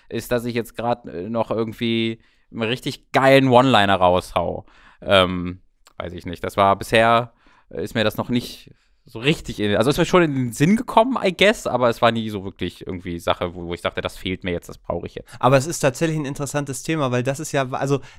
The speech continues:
Speaker 2: Dirty Talk, die einzige, also zumindest geht's jetzt mir so, die einzige, ähm, die, die einzige Quelle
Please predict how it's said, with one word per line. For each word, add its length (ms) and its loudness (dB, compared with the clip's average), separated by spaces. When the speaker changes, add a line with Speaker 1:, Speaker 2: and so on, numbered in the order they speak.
Speaker 2:
Dirty 360 4
Talk, 440 -2
die 200 -10
einzige, 720 2
also 160 -4
zumindest 320 -4
geht's 160 -6
jetzt 140 -10
mir 120 -2
so, 80 -2
die 240 -8
einzige, 720 2
ähm, 520 0
die, 260 -6
die 160 -6
einzige 360 -2
Quelle 560 2